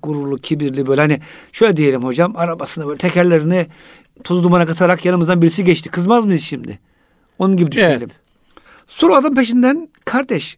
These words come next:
Speaker 1: seninle biraz işim var." diye seslendi. O da, "Ne işin var?" dedi.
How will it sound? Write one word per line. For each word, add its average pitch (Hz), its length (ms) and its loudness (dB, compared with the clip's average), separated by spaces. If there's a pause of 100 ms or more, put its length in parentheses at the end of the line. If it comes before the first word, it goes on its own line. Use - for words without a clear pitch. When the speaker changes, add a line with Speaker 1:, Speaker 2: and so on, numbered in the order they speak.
Speaker 1:
seninle 269 420 2
biraz 247 140 2
işim 196 220 0
var." 147 200 0
diye 220 440 2
seslendi. 123 540 -4 (220)
O 240 100 -6
da, 262 60 0
"Ne 277 120 6
işin 214 260 4
var?" 147 160 0
dedi. 180 260 -8